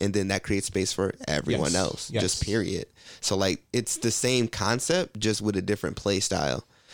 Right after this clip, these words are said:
Speaker 1: And I think, <sighs> I think that's gonna run out if our boys don't start hitting more shots.
Speaker 2: Yeah.
Speaker 1: K C P turned it up last night.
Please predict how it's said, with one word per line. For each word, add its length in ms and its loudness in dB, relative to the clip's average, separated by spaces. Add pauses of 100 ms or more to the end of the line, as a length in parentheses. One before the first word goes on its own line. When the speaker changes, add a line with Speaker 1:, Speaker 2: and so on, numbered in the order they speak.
(380)
Speaker 1:
And 300 2 (100)
I 120 2
think, 420 -2 (1040)
<sighs> 360 -2
I 60 2
think 400 0
that's 200 0
gonna 200 0
run 240 0
out 180 2
if 120 -4
our 80 2
boys 260 0
don't 100 -2
start 200 0
hitting 180 0
more 160 0
shots. 480 -4
Speaker 2:
Yeah. 180 2 (460)
Speaker 1:
K 200 2
C 200 0
P 460 2 (420)
turned 240 0
it 100 2
up 200 -2 (340)
last 340 0
night. 260 0